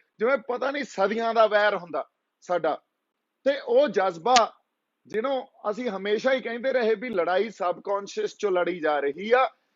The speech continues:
ਇਹ ਲੜਾਈ ਅਵਚੇਤਨ ਮਨ ਚੋਂ ਲੜੀ ਜਾ ਰਹੀ ਆ। ਇਹ ਜਜ਼ਬਾ ਵੀ ਸਾਡਾ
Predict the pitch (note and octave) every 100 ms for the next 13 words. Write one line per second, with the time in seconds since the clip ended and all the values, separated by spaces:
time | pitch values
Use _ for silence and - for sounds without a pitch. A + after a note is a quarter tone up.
0 | _ - A3 C4+ B3 G3 F#3+ G3 A#3 -
1 | G3 D#3 G#3+ G3 G3 A3 G#3+ E3 E3 -
2 | G3 F3+ E3+ E3+ D#3 D3 D3+ F#3+ G#3+ -
3 | - A#3 D#3+ D#3 C3+ F#3 G3+ A3+ F#3 E3+
4 | F3+